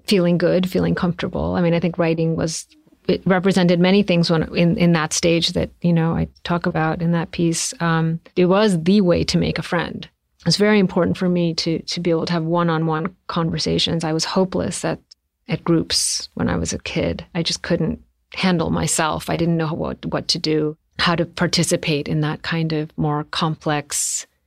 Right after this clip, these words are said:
that shorthand that happens, you know, when they're there's several.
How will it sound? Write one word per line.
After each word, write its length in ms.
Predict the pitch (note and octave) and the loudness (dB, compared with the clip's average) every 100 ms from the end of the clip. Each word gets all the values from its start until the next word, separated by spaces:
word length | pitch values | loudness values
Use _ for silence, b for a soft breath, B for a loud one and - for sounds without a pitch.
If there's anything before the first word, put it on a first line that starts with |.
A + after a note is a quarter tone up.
| - | -8
that 120 | D3 | -2
shorthand 540 | - E3+ D#3+ E3+ D3 D3 | 0 0 0 0 0 -2
that 100 | D3+ | -2
happens, 640 | D3 - E3 D3 - - | -4 -6 -4 -4 -4 -6
you 140 | D#3+ | -4
know, 140 | D#3 D3+ | -4 -4
when 180 | D3+ D3+ | -4 -4
they're 240 | D3+ D3+ _ _ - | -6 -6 _ _ -8
there's 180 | D#3 D#3 | -4 -2
several. 520 | E3+ D#3+ D#3+ D#3 - | 0 -2 -2 -4 -8